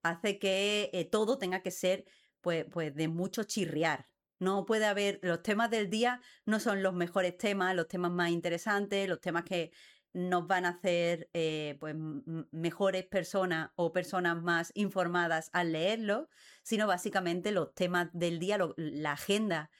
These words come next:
que, que menciona el texto es simplemente un compendio de temas chillones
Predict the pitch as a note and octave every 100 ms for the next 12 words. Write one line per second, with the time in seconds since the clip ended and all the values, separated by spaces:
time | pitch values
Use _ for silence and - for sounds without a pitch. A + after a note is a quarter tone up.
0 | _ _ _ F#3+ F3 E3 - F3+ F3 F#3
1 | F3 E3 F3+ F3+ F3+ G3+ E3 G3 E3+ E3+
2 | E3 E3+ G3 F#3 F#3+ F3+ F3 E3+ F#3 A3
3 | F3 E3 E3 F3+ F3 - _ - A#3 F3
4 | F3+ F#3 A3+ C#4